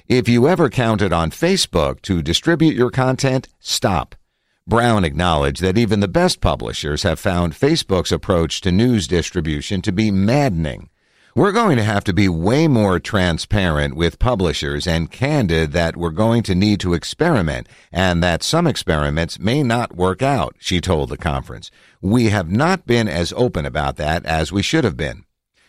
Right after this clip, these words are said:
But she also said that sites that are more interested in news quantity over news quality, that are overly attached to short stories with clickbaity headlines, should not expect Facebook's warm embrace either.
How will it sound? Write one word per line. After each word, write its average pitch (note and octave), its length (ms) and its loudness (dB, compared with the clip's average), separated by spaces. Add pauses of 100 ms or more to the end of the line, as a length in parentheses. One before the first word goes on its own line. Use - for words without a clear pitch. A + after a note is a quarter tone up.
(120)
But G#3 300 -2
she - 160 2
also D#3 320 2
said D2+ 320 -2
that D#2+ 160 -2
sites G2 460 -4
that F2 160 0
are E2+ 80 0
more G#2 240 2
interested F#2+ 580 -2
in E2 220 0
news A#2 360 2
quantity F#2 680 -2
over E2 280 -2
news F#2+ 340 2
quality, F2+ 640 -2 (240)
that F2+ 160 0
are F2 240 0
overly A2+ 500 2
attached D#2 600 -4
to E2 100 -4
short C3+ 420 -2
stories D2+ 600 -2
with D#2+ 320 -8
clickbaity G2 640 0
headlines, E2 640 -2 (200)
should A2+ 280 2
not D#3 200 2
expect E2 560 -2
Facebook's F#2+ 540 -2
warm C3 500 0
embrace E2 560 -2
either. C#3 360 0